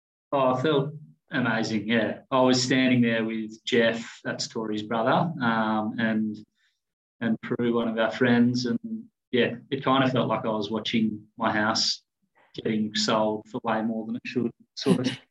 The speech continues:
It was, it was pretty amazing. Um, yeah, I mean, look, we did have some good live auction items. We probably had half a dozen or six or seven live auction items, which were, which were pretty, pretty significant. Um, one of which was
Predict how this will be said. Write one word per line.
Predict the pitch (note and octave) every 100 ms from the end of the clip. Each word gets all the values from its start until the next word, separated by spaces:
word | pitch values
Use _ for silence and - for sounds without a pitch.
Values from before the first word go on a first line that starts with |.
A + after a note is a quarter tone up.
| _ -
It | - E3+ D3+ -
was, | - - - A3 - - - -
it | C#3
was | C3 B2 B2 - - _ -
pretty | - C3 B2
amazing. | A#2 A#2 A#2 A2+ A2+ A#2+ C3+
Um, | A#2+ A#2+ A#2 A2+ - _ - - _
yeah, | - B2 G#2 -
I | C3+
mean, | C#3+ C#3
look, | C3
we | C3
did | B2+ B2
have | B2
some | B2 C3+ B2
good | B2+
live | A#2 A2+ A2+
auction | G#2+ - A#2
items. | A2+ A2 A2 A2 - - - -
We | A#2
probably | A#2 A2 A2+
had | A2 A2
half | A2 G#2+ -
a | G#2+
dozen | G#2+ A2 G#2+ A2
or | A2
six | - - -
or | A2+
seven | - - A2
live | A2+ A#2 A#2
auction | A#2+ - -
items, | A2+ A#2 A#2
which | - - -
were, | - A3+ -
which | -
were | B2+ -
pretty, | C3+ B2 A#2 A2+ - - - - _
pretty | C#3+ C3
significant. | B2+ B2+ A#2+ - C3 A#2 A#2+ - C3+
Um, | A#2+ A2+ A2+ A2+ A#2 - _ C3+
one | C3 B2+
of | B2+
which | A#2+ - -
was | A2+ G#2 -